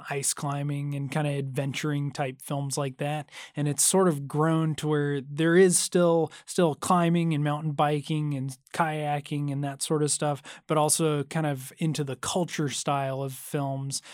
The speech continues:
a little bit. There was a really cool one last year or the year before that was about a guy who went back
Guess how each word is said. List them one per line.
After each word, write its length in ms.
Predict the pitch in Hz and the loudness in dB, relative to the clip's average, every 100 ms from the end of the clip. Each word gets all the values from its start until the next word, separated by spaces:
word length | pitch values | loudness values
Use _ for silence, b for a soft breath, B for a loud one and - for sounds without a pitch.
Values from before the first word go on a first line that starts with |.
| B - | B -8
a 100 | 139 | -4
little 220 | 139 139 | -2 -2
bit. 320 | 139 139 135 | -2 -4 -2
There 100 | 151 | -2
was 140 | 143 | 0
a 40 | 143 | -2
really 300 | 139 139 135 | -2 -2 -4
cool 280 | - 147 143 | -4 -4 -2
one 260 | 143 139 | -4 -4
last 420 | 135 135 139 - - | -6 -4 -4 -4 -4
year 340 | 143 135 127 | -4 -4 -6
or 60 | 127 | -6
the 120 | 135 | -8
year 160 | 135 | -8
before 480 | 127 127 - 139 135 | -10 -12 -6 -6 -6
that 160 | 131 131 | -8 -10
was 260 | 135 127 - B B B | -8 -8 -8 B B B
about 280 | 139 143 143 | -2 0 0
a 40 | |
guy 260 | 143 139 135 | 0 0 0
who 180 | 147 | -2
went 320 | 143 143 143 131 | -2 -4 -6 -6
back 340 | 131 127 | -6 -6